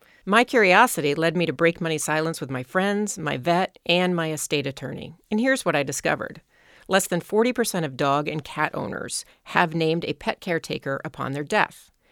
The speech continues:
and only twelve percent of these owners have made financial provisions in their will. According to the legal world, pets are property. I know I don't think of Avery as property, but pets are property, so they can't inherit money.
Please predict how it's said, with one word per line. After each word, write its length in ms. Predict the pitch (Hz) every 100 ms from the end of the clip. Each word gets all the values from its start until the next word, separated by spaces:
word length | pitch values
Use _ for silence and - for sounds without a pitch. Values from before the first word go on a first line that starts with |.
| _ -
and 100 | 165
only 340 | 165 156 156
twelve 480 | 143 - 220 240 233
percent 460 | 143 131 - 151 - _ _ _
of 160 | - 127
these 220 | 147 139
owners 420 | 139 147 135 - _
have 160 | - 156
made 200 | 165 156
financial 480 | - 165 165 165 156
provisions 800 | - 151 202 226 - 131 135 - _ _ -
in 180 | 147
their 140 | 139 143
will. 380 | 135 147 - - _ _ - -
According 440 | - 185 170 170
to 100 | 175
the 60 | 165
legal 420 | 180 190 175 156
world, 580 | 147 147 147 147 - - _ _ -
pets 300 | 151 - 185
are 60 |
property. 600 | - 156 135 - 143 147 - _ -
I 160 | 160 170
know 320 | 156 151 151
I 60 |
don't 220 | 147 160 170
think 160 | 160
of 80 | 151
Avery 320 | 160 143 160
as 100 | 156
property, 400 | - 135 120 143
but 200 | 139 160
pets 260 | - 233 262
are 40 |
property, 500 | 226 196 170 143 156
so 160 | 190 151
they 100 | 151
can't 240 | - 175
inherit 340 | 160 165 156 151
money. 360 | 139 - -